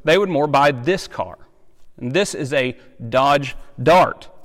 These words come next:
They would buy that. Seventy percent of millionaires never paid more than twenty-nine thousand dollars for a new vehicle, and only five percent ever paid more than fifty-seven thousand five hundred for a new vehicle. One percent of millionaires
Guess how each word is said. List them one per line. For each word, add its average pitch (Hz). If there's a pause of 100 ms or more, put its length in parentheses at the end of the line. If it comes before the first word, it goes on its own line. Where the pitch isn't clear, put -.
(260)
They 139
would 180
buy 165
that. 185
Seventy 196
percent 185
of 139
millionaires 135
never 160
paid 143
more 151 (260)
than 123
twenty-nine 180
thousand 160
dollars 123
for 127
a 123
new 139
vehicle, 139 (240)
and 131
only 165
five -
percent 135
ever 147
paid 143
more 135
than 131
fifty-seven 175
thousand 127
five 135
hundred 170
for 117
a 120
new 120
vehicle. 113 (400)
One 190
percent 156
of 127
millionaires 123